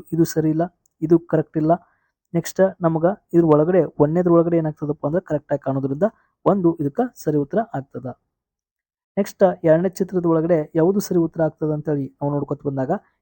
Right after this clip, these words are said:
ಇದೇ ತರ ಹೋಲುವಂತದ್ದು. ಇಲ್ಲಿ ನೋಡ್ರಿ, ಇದು ಲೆಫ್ಟ್ ಐತಿ, ಇದು ಹೋಯ್ತು, ಇದು, ಆ, ಇದು ಮೇಲೆ ಐತಿ, ಇದು ಹೋಯ್ತು, ಇದಕ್ಕಂತೂ ಇಲ್ಲಿ ಏರೋ ಮಾರ್ಕ್ ಇಲ್ಲ,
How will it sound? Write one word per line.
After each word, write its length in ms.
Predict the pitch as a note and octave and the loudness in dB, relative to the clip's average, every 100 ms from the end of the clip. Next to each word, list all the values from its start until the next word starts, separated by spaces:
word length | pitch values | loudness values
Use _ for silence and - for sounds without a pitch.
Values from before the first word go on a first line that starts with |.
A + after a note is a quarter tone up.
| - | -6
ಇದೇ 160 | D3+ G3 | 0 0
ತರ 180 | F#3 | 0
ಹೋಲುವಂತದ್ದು. 560 | F3+ F#3 D#3+ D3+ C#3+ C3+ | -2 -2 -6 -6 -8 -12
ಇಲ್ಲಿ 140 | - | -6
ನೋಡ್ರಿ, 240 | F3+ F3 F#3 | -4 -2 -2
ಇದು 100 | E3+ | 0
ಲೆಫ್ಟ್ 280 | D3+ D#3 D#3+ | 0 0 -2
ಐತಿ, 280 | D#3+ F3 - | -2 -4 -2
ಇದು 140 | E3 | 0
ಹೋಯ್ತು, 360 | D#3+ D#3 F3+ - _ _ _ _ _ _ - | 0 -2 -6 -8 _ _ _ _ _ _ -6
ಇದು, 360 | D#3 E3 D#3+ - | 0 2 0 -2
ಆ, 100 | D#3+ | 0
ಇದು 160 | D3 D3+ | 0 0
ಮೇಲೆ 260 | D3+ E3 | 0 2
ಐತಿ, 160 | E3 F3 | 0 0
ಇದು 180 | E3 E3+ | 0 2
ಹೋಯ್ತು, 300 | D#3 - F3 | 2 0 -4
ಇದಕ್ಕಂತೂ 680 | E3+ E3+ E3 D3+ E3+ D3+ - | -4 -2 -2 0 0 0 -2
ಇಲ್ಲಿ 140 | D3 | -2
ಏರೋ 140 | D3 D#3+ | 0 0
ಮಾರ್ಕ್ 280 | D#3+ D3+ | -2 -4
ಇಲ್ಲ, 60 | D#3+ | -6